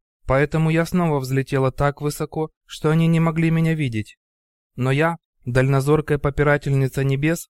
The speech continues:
могла их видеть". "Они надменны, даже умирая", тихо сказал по-английски Кикаха Вольфу. И оправданно. Орлица выпила воды, предложенной Кикахой, и продолжала. Когда наступила ночь,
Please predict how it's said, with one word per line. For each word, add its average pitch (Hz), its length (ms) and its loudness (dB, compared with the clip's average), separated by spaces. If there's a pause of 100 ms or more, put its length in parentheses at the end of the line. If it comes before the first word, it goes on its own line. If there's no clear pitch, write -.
могла 156 380 4
их 113 200 0
видеть". 110 400 -8 (500)
"Они 117 240 0
надменны, 127 560 0
даже 139 300 0
умирая", 139 560 0 (280)
тихо 120 260 -6
сказал 120 380 -2
по-английски 117 800 -4
Кикаха 113 460 -8
Вольфу. 107 460 -8 (400)
И 117 80 -4
оправданно. 120 760 -2 (680)
Орлица 127 500 -2
выпила 131 380 0
воды, 131 360 -2 (140)
предложенной 120 600 0
Кикахой, 107 580 -6 (140)
и 120 100 -8
продолжала. 117 720 0 (640)
Когда 131 260 0
наступила 143 540 -2
ночь, 139 320 -2